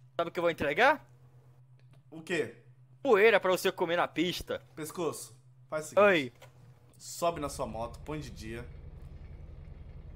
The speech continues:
Speaker 2: Galera, quem passar aqui ganha, tá certo? E detalhe,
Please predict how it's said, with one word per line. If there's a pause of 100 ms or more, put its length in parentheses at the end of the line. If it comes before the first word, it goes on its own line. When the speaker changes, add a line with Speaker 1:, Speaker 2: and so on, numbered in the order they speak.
(960)
Speaker 2:
Galera,
quem
passar
aqui (240)
ganha,
tá
certo? (460)
E
detalhe,